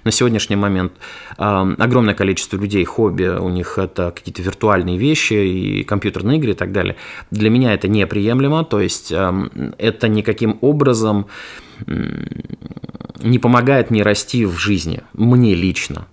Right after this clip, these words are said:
То есть, м, я не представляю, каким образом, если я буду там стрелялки, гонялки или еще что-то, а, что мне это даст вообще в жизни,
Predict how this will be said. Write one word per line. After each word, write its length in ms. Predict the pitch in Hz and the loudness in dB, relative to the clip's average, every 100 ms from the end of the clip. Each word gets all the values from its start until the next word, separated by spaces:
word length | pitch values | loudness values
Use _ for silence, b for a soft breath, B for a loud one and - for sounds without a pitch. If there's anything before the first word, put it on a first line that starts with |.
| - | 0
То 120 | 107 | 2
есть, 320 | 101 - - - | 4 0 -6 -6
м, 720 | 76 82 50 50 53 60 82 | -4 -4 -4 -8 -10 -8 -4
я 200 | 107 139 | 2 4
не 100 | 147 | 4
представляю, 720 | 139 131 - 135 143 127 92 | 2 0 0 2 4 4 2
каким 360 | - 98 107 98 | 0 -2 0 0
образом, 520 | 143 175 147 113 101 - B B 110 | 2 2 2 2 0 -2 B B -2
если 260 | 104 104 | 0 2
я 60 | 98 | 0
буду 220 | 95 87 | 0 -2
там 180 | 92 90 | -2 -2
стрелялки, 600 | - 110 113 110 104 95 | -2 2 4 4 4 2
гонялки 500 | 98 104 101 92 101 | 2 4 4 2 0
или 80 | 98 | 0
еще 260 | 107 190 | 2 0
что-то, 460 | 202 - 120 - 95 B B B B | 0 0 0 0 -6 B B B B
а, 360 | 95 95 90 92 | 0 0 0 -2
что 200 | - 135 | 0 2
мне 140 | 117 | 2
это 140 | 104 87 | 2 0
даст 260 | 101 - | -2 -2
вообще 240 | 92 - 90 | -6 -4 -2
в 60 | |
жизни, 380 | 90 87 90 | -2 -2 -4